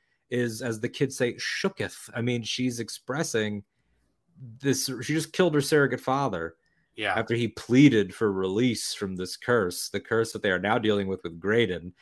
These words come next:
Speaker 1: So it's like she doesn't get to even process the trauma because it might happen again now to one, a member of her party. And I love the, the tender moments she has with Kit. Some of them are funny. Um, like, "You two to-, totally have the hots for each other," or whatever Borman
Speaker 2: Mm-hmm.
Speaker 1: says. Like,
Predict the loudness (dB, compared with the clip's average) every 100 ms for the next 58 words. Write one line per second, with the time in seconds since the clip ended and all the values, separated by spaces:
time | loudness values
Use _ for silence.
0 | -20 -4 2 2 4 2 2 0 2 2
1 | 2 0 0 0 -4 -2 -2 -4 -2 0
2 | 0 2 2 2 0 -10 _ _ _ _
3 | -6 -4 0 2 2 2 0 0 0 0
4 | 0 0 0 2 2 2 2 2 2 2
5 | 0 -2 -2 -2 -2 -2 -2 -2 0 0
6 | 0 -2 -2 0 2 2 -2 -6 _ _
7 | -2 2 4 4 2 2 0 0 -2 -4
8 | -2 -2 -2 -2 -2 -4 -4 -4 -4 -6
9 | -8 -2 0 0 0 2 2 2 -2 -6
10 | -8 -8 -10 _ _ -4 0 2 0 -4
11 | -2 2 2 -2 -8 _ -4 -4 0 -2
12 | 2 0 2 2 4 2 0 -2 -2 -2
13 | -6 -6 -6 -6 -6 -4 -4 -4 -4 -4
14 | -4 -4 -6 -4 -4 -4 -2 0 0